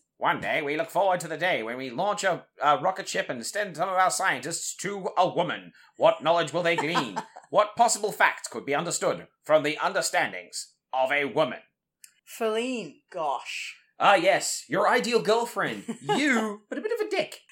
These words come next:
Speaker 2: She's, okay, uh, actually, I'm gonna file this under my usual observation of weird pronunciation. Um, because there are no particular words that are bizarrely pronounced in this, but the voices of the child characters are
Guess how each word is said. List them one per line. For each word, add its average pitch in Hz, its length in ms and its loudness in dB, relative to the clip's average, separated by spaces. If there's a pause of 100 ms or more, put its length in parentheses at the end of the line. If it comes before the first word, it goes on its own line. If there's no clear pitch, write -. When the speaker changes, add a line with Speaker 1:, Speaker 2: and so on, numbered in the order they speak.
Speaker 2:
She's, 294 600 -6
okay, 233 340 0 (160)
uh, 220 280 4
actually, 262 360 2
I'm 277 160 4
gonna 196 160 2
file 180 400 6
this 190 180 -2
under 196 180 -2
my 185 180 2
usual 185 760 -4
observation 180 560 -2
of 185 260 -2
weird 190 320 -2
pronunciation. 220 800 -2 (220)
Um, 190 400 4 (400)
because 220 220 -4
there 240 160 2
are 254 60 0
no 285 120 0
particular 220 440 -6
words 190 540 2
that 175 120 -8
are 160 40 -16
bizarrely 160 460 -4
pronounced 160 440 -10
in 156 140 -14
this, 147 300 -12 (240)
but 208 260 2 (120)
the 208 160 -4
voices 196 720 -2
of 180 220 -8
the 160 80 -20
child 175 480 2
characters 147 800 -6
are 151 440 -4